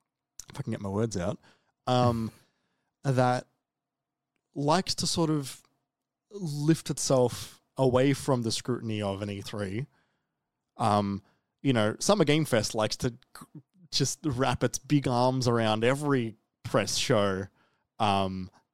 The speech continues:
that happens around the E three time, while also keeping an arm's distance of action. Well, you know, like, we didn't make this show. Summer Game Fest had it. We had our showcase, but, like, "Oh, you, did you think that Gearbox show was bad?" Well,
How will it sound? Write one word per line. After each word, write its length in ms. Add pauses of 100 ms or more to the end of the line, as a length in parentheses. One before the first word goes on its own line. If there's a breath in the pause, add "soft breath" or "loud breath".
(160)
that 140
happens 340
around 200
the 160
E 80
three 220
time, 420 (1160)
while 280
also 600 (500)
keeping 320
an 80
arm's 320
distance 420
of 160
action. 240
Well, 300
you 100
know, 160
like, 220
we 120
didn't 200
make 180
this 180
show. 420
Summer 220
Game 260
Fest 240
had 180
it. 80
We 100
had 200
our 100
showcase, 480
but, 220
like, 240 (440 soft breath)
"Oh, 220
you, 140
did 160
you 80
think 180
that 180
Gearbox 560
show 220
was 140
bad?" 300
Well, 300